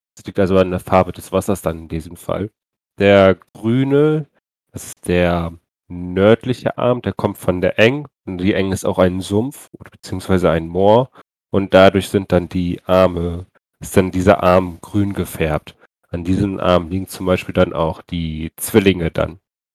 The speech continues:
Der blaue Arm hat seinen, äh, Namen daher, dass halt das Wasser bei ihm blau ist, weil's, äh, komplett rein durch seine Qu-, Quellen ist. Also seine Quellen sind in diesem Fall nicht von irgendetwas irgendwie verseucht oder so,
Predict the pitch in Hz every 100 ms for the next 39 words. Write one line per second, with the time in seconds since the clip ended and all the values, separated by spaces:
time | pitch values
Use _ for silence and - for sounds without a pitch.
0 | _ _ - 95 92 90 87 - 95 98
1 | 117 - 127 123 120 107 - - 95 90
2 | 90 87 _ _ _ 92 92 90 90 90
3 | 95 95 92 90 107 110 120 110 98 -
4 | 98 92 92 - 98 98 90 92 95 95
5 | 92 90 _ - 98 123 139 - - 92
6 | - - - 104 95 95 98 _ - 143
7 | - 110 - 104 104 107 110 107 98 101
8 | 98 92 - - - - 101 98 92 -
9 | 85 - _ _ _ _ _ - 87 87
10 | 90 87 82 90 90 - 98 104 98 98
11 | 92 95 95 95 - 90 90 90 101 -
12 | - 92 95 104 101 101 - 95 90 -
13 | _ _ _ - 95 92 85 90 85 104
14 | 120 120 - 107 98 104